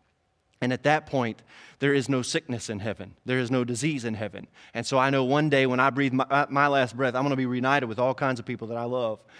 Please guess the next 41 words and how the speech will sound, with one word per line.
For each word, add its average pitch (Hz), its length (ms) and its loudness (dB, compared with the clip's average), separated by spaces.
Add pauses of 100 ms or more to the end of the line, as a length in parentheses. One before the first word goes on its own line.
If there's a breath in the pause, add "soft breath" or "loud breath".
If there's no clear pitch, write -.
(120)
that 127 180 0
maybe 151 240 4
not 170 200 4
received 160 400 -4
their 165 100 0
healing 180 400 -2
on 165 160 2
earth, 180 280 0
but 120 100 -8
they 131 100 -2
got 131 220 0
it 120 100 -6
in 120 100 -6
heaven. 113 320 -6 (300 loud breath)
But 131 140 2
I 135 100 4
know 160 160 0
so 147 320 0
many 139 220 0
people 143 260 -2
who 143 140 0
have 143 160 2 (240 loud breath)
even 247 360 6
recently 285 680 4 (500 soft breath)
received 117 440 -6
a 117 40 -4
miraculous 113 640 -4
healing 120 320 -4
on 104 160 -8
this 107 220 -10
earth. 123 280 -4
And 110 100 -12
so 120 120 -8
we're 120 120 -4
gonna 135 160 -2
continue 123 360 -4
to 113 80 -4
believe 123 400 -2
God 113 240 -2
and 107 100 -8
trust 123 420 -6